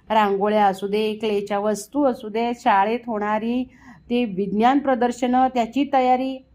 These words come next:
सर्व ठिकाणी या मुलांचीच मदत असते. संपूर्ण शाळेची स्वच्छता,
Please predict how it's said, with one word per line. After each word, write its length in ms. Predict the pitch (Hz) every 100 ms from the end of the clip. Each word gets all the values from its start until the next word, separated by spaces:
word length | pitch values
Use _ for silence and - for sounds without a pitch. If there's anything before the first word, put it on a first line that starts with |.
| _ _ - -
सर्व 400 | - 349 381 403
ठिकाणी 680 | 403 311 277 254 247 247 247
या 140 | 233
मुलांचीच 720 | 233 196 196 214 226 277 330
मदत 380 | 254 180 180 175
असते. 360 | 160 - 170 165 _ _ - _ _ _ -
संपूर्ण 680 | 269 269 262 285 311 302 285
शाळेची 560 | 277 214 208 226 233 226
स्वच्छता, 960 | - 214 214 294 277 233 170 160 156